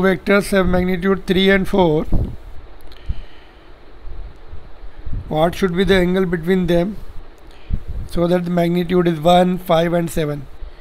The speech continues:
तो रिजल्टेंट का फार्मूला लगा दिया, स्क्वायर कर दिया तो रूट हट गया ये। बस आर की वैल्यू वन पुट करके एंगल निकाला।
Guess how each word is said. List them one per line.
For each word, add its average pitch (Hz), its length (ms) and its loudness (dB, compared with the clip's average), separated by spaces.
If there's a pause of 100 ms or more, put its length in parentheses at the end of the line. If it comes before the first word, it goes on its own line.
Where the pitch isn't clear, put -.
(280)
तो - 80 -8
रिजल्टेंट 180 480 2
का 190 60 4
फार्मूला 175 380 2
लगा 180 140 4
दिया, 185 160 2
स्क्वायर 185 320 2
कर 185 160 -2
दिया 190 140 2
तो 190 120 0 (100)
रूट 180 140 2
हट 170 180 2
गया 190 80 6
ये। 202 200 2 (1400)
बस 196 220 4 (160)
आर 170 80 2
की - 160 -2
वैल्यू 180 260 2
वन 180 260 2
पुट 180 180 0
करके 185 260 -2
एंगल 185 260 4
निकाला। 190 340 2